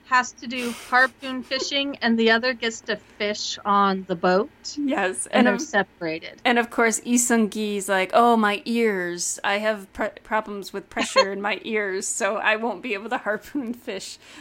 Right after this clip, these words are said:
Speaker 2: So poor Jasper's like, "Okay, I guess I'll do it." Um,
Speaker 1: <laughs>
Speaker 2: so if I thought his sleeping suit was lovely, when he came out in his wetsuit.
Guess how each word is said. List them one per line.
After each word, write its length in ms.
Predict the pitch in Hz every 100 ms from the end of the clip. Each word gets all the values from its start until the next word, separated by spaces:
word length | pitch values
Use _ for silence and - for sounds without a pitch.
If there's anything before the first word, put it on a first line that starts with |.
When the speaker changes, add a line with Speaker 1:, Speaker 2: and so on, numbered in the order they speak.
| -
Speaker 2:
So 260 | - 226
poor 200 | 220 -
Jasper's 580 | - 233 196 - 240 208
like, 280 | 220 202 - _
"Okay, 540 | - - 359 320 339
I 80 | 247
guess 180 | 233 240
I'll 140 | 247
do 180 | 247 196
it." 160 | 113 - _ - - - - 855
Um, 300 | - 466 381 508 - - -
Speaker 1:
<laughs> 400 | - _ _ _
Speaker 2:
so 240 | - - 247
if 240 | 240 240
I 160 | 226 294
thought 380 | - 220 - 185
his 200 | 208 185
sleeping 640 | - - 247 262 185 165
suit 400 | - 180 - -
was 180 | 175 180
lovely, 680 | 160 151 160 - - 170 - _
when 220 | - 190 185
he 200 | - 240
came 220 | 294 208
out 200 | 190 -
in 160 | 180
his 280 | 170 175 151 160 -
wetsuit. 1080 | 196 185 285 - - - 180 190 - -